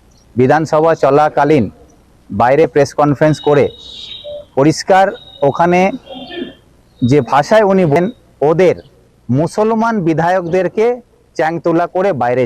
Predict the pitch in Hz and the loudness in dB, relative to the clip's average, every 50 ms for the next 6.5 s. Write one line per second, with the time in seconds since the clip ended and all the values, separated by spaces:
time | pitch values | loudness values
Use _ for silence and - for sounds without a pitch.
0 | - - - - 101 92 80 76 - _ _ _ _ _ _ _ _ _ _ _ | -4 -6 -8 -8 -8 -8 -8 -10 -14 _ _ _ _ _ _ _ _ _ _ _
1 | _ _ - - 294 370 359 330 - - 190 202 220 240 240 254 359 - _ _ | _ _ -6 -2 -2 0 0 -2 -2 -2 0 0 0 0 -2 -2 -4 -8 _ _
2 | _ _ - - 156 196 214 196 175 170 185 185 180 - 226 196 165 156 123 - | _ _ -12 -6 -2 -2 0 0 0 -2 -2 -2 -2 -2 -4 -2 -2 -4 -4 -4
3 | - 98 - - _ _ _ _ _ _ _ _ _ _ _ _ - - 151 135 | -6 -10 -10 -10 _ _ _ _ _ _ _ _ _ _ _ _ -6 -4 -2 -2
4 | 135 151 135 _ - - 127 123 _ _ _ - - - 220 208 220 208 160 156 | -2 -4 -6 _ -18 -20 -20 -20 _ _ _ -18 -8 -4 -2 -2 -2 0 0 -2
5 | 160 165 180 175 196 208 180 180 170 175 190 190 185 185 180 - 214 202 208 214 | 0 0 0 -2 -2 -2 -2 -2 -2 0 0 -2 -2 -2 -4 -2 -2 -2 -2 -4
6 | - - - - - 180 156 160 175 190 | -6 -8 -10 -4 -2 -2 -2 -2 -2 -4